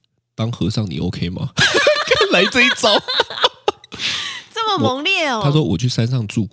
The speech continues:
Speaker 2: 是。
Speaker 1: 啊，都看不到我。我想要去学佛。
Speaker 2: <laughs> 你那时候几岁？
Speaker 1: 剃光头。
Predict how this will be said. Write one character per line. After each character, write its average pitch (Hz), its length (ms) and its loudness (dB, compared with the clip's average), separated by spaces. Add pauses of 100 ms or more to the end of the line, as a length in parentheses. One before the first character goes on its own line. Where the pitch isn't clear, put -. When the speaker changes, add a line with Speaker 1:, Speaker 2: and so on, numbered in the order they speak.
(340)
Speaker 2:
是。 180 360 -4 (260)
Speaker 1:
啊， - 100 -10
都 - 80 -2
看 - 180 -4
不 92 100 -8
到 139 200 -4
我。 - 160 -18 (640)
我 110 60 2
想 104 160 0
要 98 80 -2
去 101 280 0 (320)
学 - 220 -2
佛。 80 200 -4
Speaker 2:
<laughs> - 20 -6
你 254 100 -8
那 302 160 -6
时 392 60 -6
候 294 100 -4
几 277 100 -8
岁？ 123 120 4
Speaker 1:
剃 - 20 -2
光 101 240 0
头。 - 200 -8